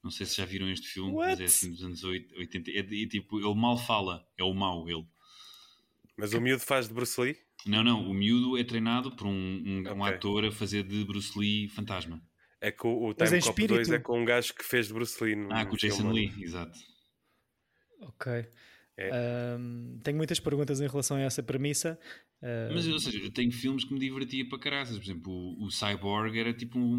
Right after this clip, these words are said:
Speaker 1: um, um, um, um filme fixe. Ou seja, na altura, não o
Speaker 2: Claro.
Speaker 1: revejo há muito tempo.
Speaker 2: Sim.
Speaker 1: Pode ser que não seja. Depois tinhas o Lionheart, que era o Legionário, também de super,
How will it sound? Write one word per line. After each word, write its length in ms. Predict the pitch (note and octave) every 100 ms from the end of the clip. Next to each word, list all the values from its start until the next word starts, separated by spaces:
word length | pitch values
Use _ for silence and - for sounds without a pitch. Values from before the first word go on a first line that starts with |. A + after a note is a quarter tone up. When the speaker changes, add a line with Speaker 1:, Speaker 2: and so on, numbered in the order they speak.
| A#2+
Speaker 1:
um, 680 | A#2+ A#2+ A#2 A#2 A#2 A#2 -
um, 120 | A2+ A2+ - - A2
um, 680 | G#2 - G2+ G2+ _ A#2
um 20 | G#2
filme 1000 | - A2 G#2 A2+ A#2 A#2 A#2+ B2+ C3 C3+
fixe. 540 | - G3 G#3 G3 - - _ _ _
Ou 60 | _ -
seja, 200 | F2 E2 E2 _ _
na 160 | F2 F2
altura, 460 | F2+ E2+ B2+ B2 A2 - - - - -
não 120 | F#2 G2+
o 40 |
Speaker 2:
Claro. 120 | C3
Speaker 1:
revejo 280 | A2 G#2+ A#2
há 60 | A#2
muito 260 | A#2+ A#2+
tempo. 360 | - G#2+ E2+ - - - - -
Speaker 2:
Sim. 320 | - - B2+ A#2 _ _
Speaker 1:
Pode 260 | E2 D#2+ E2
ser 120 | G2+
que 60 | G2+
não 80 | G#2
seja. 320 | G2+ E2 F2 - - -
Depois 200 | - -
tinhas 240 | A2 G#2
o 60 | G#2
Lionheart, 680 | G#2+ G#2+ G#2+ A#2+ B2+ B2+ - - _ - -
que 80 | G2
era 140 | F#2+
o 220 | F#2 F#2 F#2+
Legionário, 640 | F#2+ G#2 G2 G2+ A2 A2+ -
também 300 | - E2+ E2+
de 80 | E2
super, 460 | - F#2+ E2 F2+